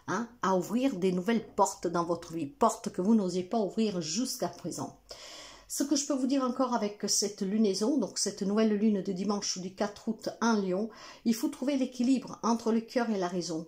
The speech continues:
car l'impulsivité et la force de Lion risquent de faire exploser vos sentiments. Donc prenez soin de vous. Le Lion va,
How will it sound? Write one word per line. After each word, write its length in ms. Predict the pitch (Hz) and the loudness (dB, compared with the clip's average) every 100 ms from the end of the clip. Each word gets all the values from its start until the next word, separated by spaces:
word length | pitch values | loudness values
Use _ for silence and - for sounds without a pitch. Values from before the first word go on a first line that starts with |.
| - | -6
car 180 | 185 190 | -2 2
l'impulsivité 1120 | 226 277 277 269 - 233 226 214 247 233 185 | 2 2 0 0 -2 0 0 0 -2 -2 0
et 60 | |
la 100 | 185 | -2
force 440 | 180 - 220 - 180 | -2 -4 -4 -4 -4
de 100 | 196 | -2
Lion 260 | 202 262 269 - - - | 2 2 0 -10 -16 0
risquent 460 | 233 277 - - | 4 4 2 0
de 80 | 247 | 0
faire 220 | 240 214 | 0 0
exploser 480 | 196 - - 202 277 | 0 -2 -2 0 2
vos 120 | 247 | 0
sentiments. 760 | 190 - 214 202 - 160 135 - - - - | -2 -2 -2 -2 -4 -2 -4 -8 -18 -18 -6
Donc 200 | 185 185 - | -4 -4 -8
prenez 400 | - 269 262 254 | 4 6 6 4
soin 380 | - - 233 233 | 2 0 2 4
de 120 | 214 | 2
vous. 260 | 180 180 - - - - | 0 -4 -6 -16 -20 -4
Le 220 | 190 202 | 2 4
Lion 300 | 208 220 254 | 6 6 6
va, 260 | 202 190 | 4 2